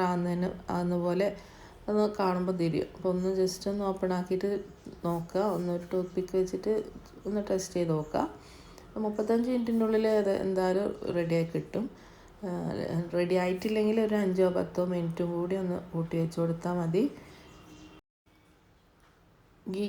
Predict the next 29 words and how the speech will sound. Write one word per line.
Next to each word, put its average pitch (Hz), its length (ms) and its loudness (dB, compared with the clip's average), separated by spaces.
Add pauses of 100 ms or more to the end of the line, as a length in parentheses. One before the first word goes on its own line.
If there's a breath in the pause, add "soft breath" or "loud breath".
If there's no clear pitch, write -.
കേക്ക് 220 300 4 (200)
ഉണ്ടാക്കിയാൽ 202 580 2 (140)
നമ്മൾ 190 160 2 (240)
ഒരു 190 160 2
ദിവസം 196 360 2
കഴിഞ്ഞിട്ട് 196 560 2
കഴിക്കുമ്പോഴാണ് 175 640 0
നല്ലൊരു 180 540 0 (100)
ഫ്ലേവർ, 175 360 -2 (100)
ഗീൻ്റെ 170 360 0
ഫ്ലേവർ 175 440 0
ഫുള്ളായിട്ട് 175 580 0 (640 loud breath)
നമുക്ക് 180 360 2
കിട്ടാൻ. 160 320 0 (120)
അന്ന് 170 220 0
ആ - 20 -2 (120)
ചൂടോടെ 185 440 2
കഴിക്കുന്നതിലും 180 640 0 (640 loud breath)
നല്ല 196 160 4 (120)
ടേസ്റ്റും 196 460 6 (120)
പിറ്റത്തെ 185 460 2
ദിവസം 175 340 2
കഴിക്കാനാണ്. 151 460 0
പക്ഷേ 156 320 -2
ഗീ 180 80 2 (120)
കേക്കെല്ലാം 190 420 2
ഉണ്ടാക്കിയാൽ 196 460 0 (100)
അറിയാലോ, 175 300 0 (120)
തണിഞ്ഞാൽ 175 480 0